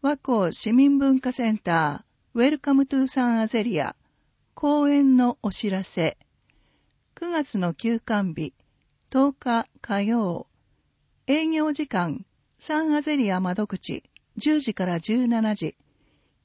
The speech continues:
イトーヨーカドー窓口、十時から十八時。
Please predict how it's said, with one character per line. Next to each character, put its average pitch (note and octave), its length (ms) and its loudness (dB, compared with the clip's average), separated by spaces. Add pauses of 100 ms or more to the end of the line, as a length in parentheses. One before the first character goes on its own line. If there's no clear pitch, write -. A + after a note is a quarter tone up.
(120)
イ G3+ 120 -4
ト D4+ 260 0
ー - 20 0
ヨ D4 220 0
ー - 20 -10
カ D4 140 -2
ド C#4 180 2
ー C#4 40 4
窓 C4 260 4
口、 - 400 -6 (440)
十 D4+ 220 2
時 B3+ 160 -4
か F3+ 120 -4
ら E3+ 140 0
十 G3+ 240 -2
八 A3+ 320 -6
時。 D#3 220 -6